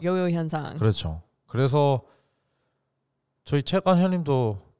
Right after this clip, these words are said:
Speaker 2: 몇 년 전만 해도 뭐 바프 찍는다 해서 크로스핏 하고 식단하고 저녁에 나와서 스웨트 한 번 더 듣고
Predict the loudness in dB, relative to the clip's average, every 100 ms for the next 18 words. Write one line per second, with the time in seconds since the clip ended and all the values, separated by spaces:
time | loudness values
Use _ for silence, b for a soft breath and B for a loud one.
0 | _ _ -4 0 0 2 0 2 0 0
1 | -2 -4 -8 -6 -4 -4 -4 -2 -2 -2
2 | -2 0 4 4 2 0 -2 -2 -6 -14
3 | _ _ _ _ _ _ _ _ -8 -8
4 | -6 -4 -2 -2 -6 -10 _ _ _ -10
5 | -2 -2 -2 -4 -8 -6 -2 0 2 0
6 | 0 -2 2 0 -2 _ -6 -4 -2 0
7 | -2 -4 -10 -10